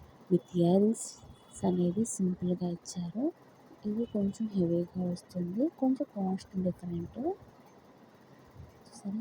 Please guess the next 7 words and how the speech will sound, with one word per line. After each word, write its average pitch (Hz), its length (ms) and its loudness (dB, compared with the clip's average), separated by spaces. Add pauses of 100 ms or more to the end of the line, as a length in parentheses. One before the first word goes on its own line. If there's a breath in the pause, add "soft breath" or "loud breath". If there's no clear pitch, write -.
ఎంత 214 280 -6
బాగున్నాయో. 180 560 2 (160)
ఎయిటీన్ 208 460 0
డబల్ 185 360 0
నైన్ 185 300 0
ఫ్రీ 220 240 -6
షిప్పింగ్. 185 520 -6